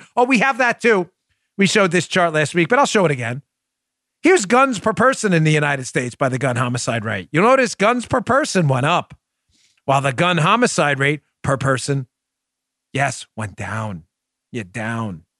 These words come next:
down. You won't see that on the media, however, 'cause that would go against their narrative.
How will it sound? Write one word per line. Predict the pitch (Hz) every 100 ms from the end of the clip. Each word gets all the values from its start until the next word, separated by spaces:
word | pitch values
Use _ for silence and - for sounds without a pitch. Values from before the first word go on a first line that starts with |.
| _ _
down. | 92 90 82 87 _ _ _ _ _ _ _ _ _ _ _ _ _ _ _ _ _ _ _ -
You |
won't | 180 170 -
see | 156
that | 143 123
on | 117
the | 113
media, | 123 131 117 92
however, | 87 80 76 85 _ _ _ _ _ _ _
'cause | -
that | 240 233
would | 226
go | 214 208
against | 202 208 -
their | 220
narrative. | 226 247 214 90 _